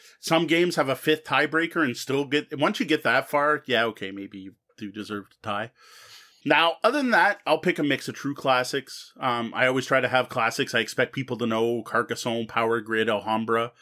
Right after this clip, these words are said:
Again, not Catan. Um, usually something new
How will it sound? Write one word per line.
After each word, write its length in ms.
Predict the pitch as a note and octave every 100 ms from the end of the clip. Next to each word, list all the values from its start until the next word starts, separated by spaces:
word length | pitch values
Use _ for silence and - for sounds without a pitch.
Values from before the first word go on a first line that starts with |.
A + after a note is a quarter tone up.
| _
Again, 260 | G#2+ A#2+ B2
not 200 | A2 B2
Catan. 400 | D3 B2+ A2+ A#2+ _ - - - -
Um, 360 | C#3+ C#3+ C#3 C#3
usually 300 | D#3 F#3 G#3
something 280 | G#3 G#3+ F3
new 280 | F3+ G#3+